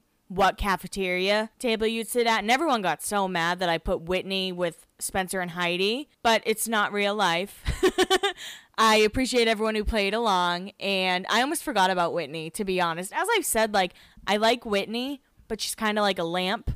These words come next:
Like, I enjoy her, but I don't think about her that often. So I almost didn't even put her on the, um, map, but I put her there, and the only spot I could really put her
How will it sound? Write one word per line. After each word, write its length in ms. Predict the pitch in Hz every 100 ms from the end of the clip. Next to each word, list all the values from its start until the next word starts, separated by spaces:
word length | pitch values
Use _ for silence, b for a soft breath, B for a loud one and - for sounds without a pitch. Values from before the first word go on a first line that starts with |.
| - _
Like, 260 | 196 196 190
I 140 | 175
enjoy 440 | 185 170 165 247 285
her, 260 | 247 247 277 -
but 340 | 214 185 175 -
I 120 | 196
don't 280 | 196 196 190 _ _ -
think 180 | 208 196
about 240 | 214 220
her 120 | 247
that 220 | 262 277 285
often. 520 | 294 320 403 415 403 -
So 260 | - 247 226
I 140 | 220
almost 240 | 269 311
didn't 140 | - 233
even 180 | 196 180
put 160 | 233
her 140 | 208 190
on 300 | 185 185 180
the, 200 | 180 175
um, 320 | 160 160 170
map, 440 | 196 196 123 - - b b -
but 320 | 190 165 160 _
I 80 | 190
put 180 | 185 214
her 100 | 240
there, 460 | 220 185 180 175 170
and 260 | 170 170 170
the 80 | 190
only 180 | 214
spot 280 | 226 - 190
I 80 | 185
could 120 | 190
really 220 | 180 175
put 240 | 175 330 294
her 240 | 240 240